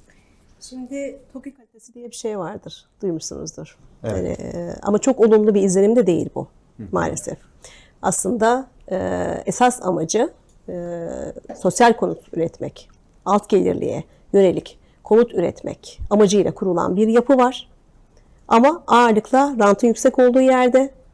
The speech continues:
Speaker 1: ve lüks konutlar üreten bir pozisyonda.
Speaker 2: Evet.
Speaker 1: İki bin ikiden itibaren rantın olduğu yerde, ondan sonra işte okullar, hastaneler gibi,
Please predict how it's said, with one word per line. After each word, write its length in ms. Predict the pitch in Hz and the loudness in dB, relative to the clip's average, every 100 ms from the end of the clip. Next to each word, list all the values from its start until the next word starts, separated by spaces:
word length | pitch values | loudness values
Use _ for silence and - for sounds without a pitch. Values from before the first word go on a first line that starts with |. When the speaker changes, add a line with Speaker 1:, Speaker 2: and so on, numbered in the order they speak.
| _ _ _ 240 | _ _ _ 2
Speaker 1:
ve 220 | 311 381 285 | 2 2 -2
lüks 180 | - | -2
konutlar 580 | - 170 160 - - - - | 0 0 -2 -6 -8 -12 0
üreten 320 | 233 180 277 | 2 4 4
bir 80 | 254 | 2
pozisyonda. 640 | 233 196 - - - - - - | 2 0 0 -6 -6 -12 -14 -16
Speaker 2:
Evet. 120 | 92 _ _ - | -18 _ _ -12
Speaker 1:
İki 180 | - 226 | -2 2
bin 60 | 202 | 2
ikiden 260 | 196 185 | 2 0
itibaren 560 | 185 185 180 - - 165 _ _ _ _ _ _ 214 | 0 0 -2 0 -2 -6 _ _ _ _ _ _ -6
rantın 300 | 180 175 247 | -4 0 4
olduğu 320 | 247 247 269 | 4 4 4
yerde, 480 | 269 262 262 269 277 _ _ _ - | 4 2 2 2 0 _ _ _ 0
ondan 340 | 262 220 180 | 4 4 2
sonra 280 | 170 190 196 | 0 0 2
işte 440 | 214 - 220 214 214 _ | 0 0 0 0 -4 _
okullar, 580 | - 208 196 180 180 180 | -6 -2 -2 0 -2 -4
hastaneler 920 | - 208 - 196 180 170 - - - _ _ _ - | -4 -4 0 0 2 0 -2 -6 -18 _ _ _ -2
gibi, 320 | 220 202 | 2 2